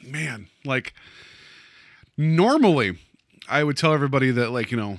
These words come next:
Twilight Zone's worth watching in any fashion. But, I mean, if you have to pick and choose, if you have to make a Sophie's choice of this episode or another, pick, pick the other one, no matter what it is. Even, oh, I don't know,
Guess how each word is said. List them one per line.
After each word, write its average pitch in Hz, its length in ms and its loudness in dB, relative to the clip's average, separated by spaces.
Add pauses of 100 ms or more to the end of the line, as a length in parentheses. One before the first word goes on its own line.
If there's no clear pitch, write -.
(140)
Twilight 143 340 -2
Zone's 123 200 -4
worth 110 240 -8
watching 110 360 -4
in 95 80 -4
any 101 140 -2
fashion. 98 640 -4
But, 110 180 -2
I 113 40 -2
mean, 113 200 -2
if 107 140 -6
you 120 80 -2
have 139 160 -2
to - 60 -12
pick - 200 -4
and 107 100 -10
choose, 110 300 -4
if 92 120 -12
you 101 100 -6
have 113 180 -2
to 117 100 -4
make 110 200 -4
a 110 40 -4
Sophie's 117 380 -2
choice 120 400 -6
of 98 140 -10
this 113 160 -4
episode 120 360 -4
or 110 80 -4
another, 104 340 -4
pick, - 280 -2 (160)
pick - 200 -8
the 101 120 -4
other 98 140 -6
one, 92 160 -8
no 98 80 -6
matter 107 240 -2
what 101 160 -4
it 95 100 -4
is. 98 220 -6 (560)
Even, 139 440 -4 (420)
oh, 104 340 -4 (120)
I 107 120 -4
don't 82 100 -6
know, 78 180 -8